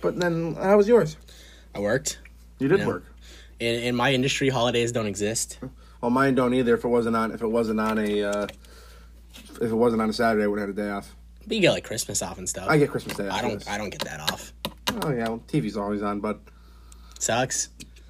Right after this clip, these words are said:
Speaker 1: But coming up next, we'll dive into the news.
Speaker 2: Yeah,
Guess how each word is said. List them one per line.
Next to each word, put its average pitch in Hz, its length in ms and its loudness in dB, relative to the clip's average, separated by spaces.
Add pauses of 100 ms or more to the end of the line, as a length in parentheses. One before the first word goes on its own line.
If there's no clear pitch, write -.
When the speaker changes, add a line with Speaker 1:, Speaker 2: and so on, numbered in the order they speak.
(280)
Speaker 1:
But 139 360 2 (160)
coming 196 240 4
up 202 100 4
next, 220 300 2
we'll 123 80 -2
dive 143 240 6
into 151 180 0
the 151 80 -2
news. 190 500 0
Speaker 2:
Yeah, 120 200 0